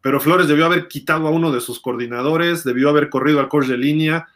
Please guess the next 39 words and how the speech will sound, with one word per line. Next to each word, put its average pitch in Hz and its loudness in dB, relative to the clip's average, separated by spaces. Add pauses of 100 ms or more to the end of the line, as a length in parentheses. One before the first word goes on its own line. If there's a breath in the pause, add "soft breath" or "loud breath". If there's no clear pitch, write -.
(360 soft breath)
empezar 143 -2
a 175 2
jalar 143 -2
riendas, 127 -6
¿no? 135 -14
No 127 -6
sé 147 2
si 131 -4
a 113 -2
lo 120 -6
mejor 127 -4
estoy 170 0
ex-, - -6 (520)
me 139 -2
van 196 4
a 202 4
decir 180 0
que 170 -6
estoy 180 2
exagerando, 147 -4
pero 110 -4 (340 soft breath)
como 131 -4
se 135 -2
ve 156 2
el 190 0
equipo, 190 -6 (1040 soft breath)
difícilmente 180 0
puedes 175 -2
cambiar 143 2
la, 131 2
la 120 -6
tendencia, 131 -2
¿no? 139 -4
A 123 -2
lo 123 -4
mejor 196 0
le 185 2
ganamos 160 0
a 139 -4